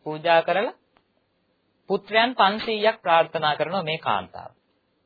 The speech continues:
ඒ මොහොතේම තවත් සිද්ධියක් වෙනවා. කාන්තාව මේ පූජාව පසේ බුදුන් වහන්සේට සිද්ධ කරන අතරතුරේ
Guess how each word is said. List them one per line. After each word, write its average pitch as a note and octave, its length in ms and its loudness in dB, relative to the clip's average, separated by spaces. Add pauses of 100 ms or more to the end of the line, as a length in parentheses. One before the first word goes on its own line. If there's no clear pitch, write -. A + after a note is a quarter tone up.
(380)
ඒ G3 180 4
මොහොතේම C#4+ 460 2
තවත් C4+ 360 4
සිද්ධියක් A3 480 0
වෙනවා. - 280 -18 (1300)
කාන්තාව G#3+ 580 4
මේ G#3 200 0
පූජාව F#3+ 520 4 (580)
පසේ F3 240 2
බුදුන් F3+ 300 -4
වහන්සේට F3+ 540 0
සිද්ධ D3+ 320 -2
කරන E3+ 240 0
අතරතුරේ E3+ 680 0